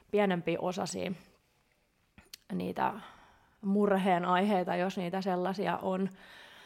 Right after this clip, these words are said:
Ja sit ehkä just se, että m-, valmentajan kanssakin niin voi puhella, koska mä toivon, että kaikilla ainakin fitnessurheilijoilla on siellä hyvä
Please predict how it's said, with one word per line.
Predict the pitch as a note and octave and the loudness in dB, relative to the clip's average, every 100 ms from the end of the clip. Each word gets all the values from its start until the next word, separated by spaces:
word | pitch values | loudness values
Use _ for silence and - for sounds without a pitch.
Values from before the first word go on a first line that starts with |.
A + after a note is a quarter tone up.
| - _ - | -20 _ -4
Ja | G3+ G#3 - | 0 0 -2
sit | - B3+ A#3+ - | -4 -6 -6 -4
ehkä | C4 A#3+ B3+ | -2 0 2
just | C4 C4+ - _ _ _ | 2 -2 -8 _ _ _
se, | - C4+ | -4 0
että | A#3+ A#3 | 2 2
m-, | A#3 A#3 - | 0 0 0
valmentajan | A#3+ B3 A#3 G#3+ G3+ G3+ G3+ | 8 8 8 4 4 4 4
kanssakin | G#3 G3+ G3+ G3 F#3+ F#3+ | 2 2 -2 -2 0 2
niin | G3 F#3+ G3 G3 | 0 0 -2 2
voi | G#3+ G#3 | 4 6
puhella, | G#3+ G#3+ F#3+ F#3 F3+ - - _ _ _ _ _ _ - | 4 4 2 2 0 -2 -14 _ _ _ _ _ _ -12
koska | F#3 F#3+ | -10 -6
mä | |
toivon, | F#3+ F#3 F3 | 0 2 2
että | F3 | -2
kaikilla | - E3+ F3 E3+ | 0 -2 0 0
ainakin | E3+ E3+ E3+ | 0 -2 -8
fitnessurheilijoilla | B3 B3+ B3 - A#3 A3 G#3+ G3+ F#3 | -10 -8 -8 -4 -2 0 0 0 -2
on | F3+ | -2
siellä | F3+ E3 | -4 -4
hyvä | E3 F#3 F3 | -4 -4 -6